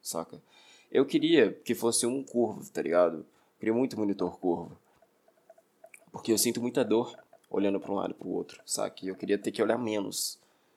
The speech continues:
Ia ter, eu queria, tipo, olhar e não precisar mexer o pescoço, entendeu? Acho que esse é o ponto.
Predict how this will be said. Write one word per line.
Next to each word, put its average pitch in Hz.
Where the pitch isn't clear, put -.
Ia 87
ter, 101
eu 101
queria, 104
tipo, -
olhar 104
e 107
não 123
precisar -
mexer 131
o 117
pescoço, 113
entendeu? 101
Acho -
que 101
esse 104
é -
o 98
ponto. 95